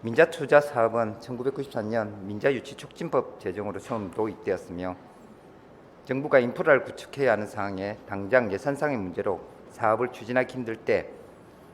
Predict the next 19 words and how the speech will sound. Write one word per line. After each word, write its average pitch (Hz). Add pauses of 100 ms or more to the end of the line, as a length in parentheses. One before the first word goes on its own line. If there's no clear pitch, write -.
(540)
<coughs> -
민간 135
자본을 123
끌어들여 120
일단 120
사업을 123
시행한 107
후에 98 (260)
일정 151
수익률을 110 (320)
가져가게 110
하는 104 (420)
것이 120
핵심입니다. 120 (580)
창원시가 156
추진한 123
대형 120
민자 110
사업이 113